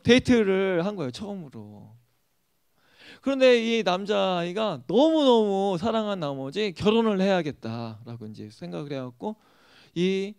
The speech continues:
오라고 하는 소녀랑 결혼을 했는데 이 차 대전이 발발해서 전쟁터에 나간 거예요. 그러니까 오라고 하는 소녀를 이제 어머니에게 맡겨두고 나갔는데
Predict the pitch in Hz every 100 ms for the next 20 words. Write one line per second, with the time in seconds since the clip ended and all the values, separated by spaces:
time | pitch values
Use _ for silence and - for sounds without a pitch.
0 | _ - 175 190 175 170 160 180 156 135
1 | 196 226 _ _ _ 180 185 196 190 185
2 | 220 190 175 226 170 107 _ _ _ -
3 | 220 - 262 233 220 214 202 180 156 156
4 | 160 151 135 135 139 143 120 - _ -
5 | 156 175 160 151 147 131 120 120 120 110
6 | 101 95 95 98 _ _ _ _ _ _
7 | _ - 196 208 202 233 220 - - 175
8 | 220 214 202 196 196 185 170 214 190 208
9 | 190 165 135 180 214 208 185 196 127 120
10 | 160 147 131 135 127 104 104 107 104 139
11 | 131